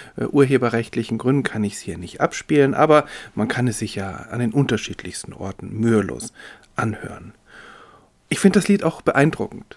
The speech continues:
in seiner, ja, in seiner Konsequenz, wie da Kompliment an Kompliment gereiht wird und es wirkt irgendwie gar nicht kitschig, könnte man so denken.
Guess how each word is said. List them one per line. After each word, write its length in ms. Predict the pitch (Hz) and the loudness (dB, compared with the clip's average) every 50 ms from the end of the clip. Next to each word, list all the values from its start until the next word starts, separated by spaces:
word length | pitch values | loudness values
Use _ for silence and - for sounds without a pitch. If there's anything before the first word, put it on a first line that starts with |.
| _ _ _ _ _ _ _ _ _ _ _ _ | _ _ _ _ _ _ _ _ _ _ _ _
in 200 | - 131 123 123 | 0 0 0 0
seiner, 540 | 110 - 123 113 107 110 131 120 117 110 - - _ _ _ - - - - - - - _ _ | -2 0 -2 -2 0 0 -2 -2 -2 -2 -8 -12 _ _ _ -20 -20 -18 -18 -18 -18 -20 _ _
ja, 180 | 120 139 151 | 2 4 6
in 140 | 156 131 131 | 6 4 4
seiner 240 | 135 127 127 120 110 | 4 4 4 2 2
Konsequenz, 920 | - - 120 113 - 143 - - - 165 170 117 - - _ - - _ _ _ - - - - _ _ | 2 -2 -2 -2 -2 -8 -8 -2 0 0 0 0 -2 -8 _ -20 -20 _ _ _ -20 -20 -20 -20 _ _
wie 120 | - 123 120 | 0 2 4
da 240 | 127 117 117 113 | 6 6 6 4
Kompliment 720 | 107 - - 135 127 - 131 120 120 127 147 170 175 - | 2 2 0 0 2 2 2 2 4 4 4 4 2 0
an 180 | - 120 123 - | -2 -4 -4 0
Kompliment 800 | - 131 127 123 - 120 113 113 117 123 151 156 - - - - _ - | 0 0 0 2 2 2 2 4 4 2 2 0 -4 -8 -14 -8 _ 4
gereiht 520 | 143 127 117 117 113 117 123 147 151 - | 4 4 4 2 2 2 2 2 2 2
wird 160 | 151 143 139 143 | 2 2 4 4
und 140 | 135 135 | 0 0
es 200 | 131 123 - - | -2 -4 -2 2
wirkt 240 | 170 190 190 - - - | 2 2 2 -2 -4 -4
irgendwie 300 | 151 143 160 139 139 - | -4 -4 -2 -4 -4 -4
gar 180 | - 120 123 | -2 -4 -4
nicht 180 | 131 123 - _ | -4 -6 -2 _
kitschig, 380 | - 185 - - - - _ _ _ - - - - - _ _ _ | 0 0 0 -2 -6 -8 _ _ _ -20 -20 -20 -20 -20 _ _ _
könnte 240 | - 131 113 107 110 | 0 0 0 0 0
man 160 | 104 92 95 | -4 -4 -6
so 100 | - - | -8 -4
denken. 420 | - 135 135 139 123 - - - | 2 2 2 2 2 -4 -12 -18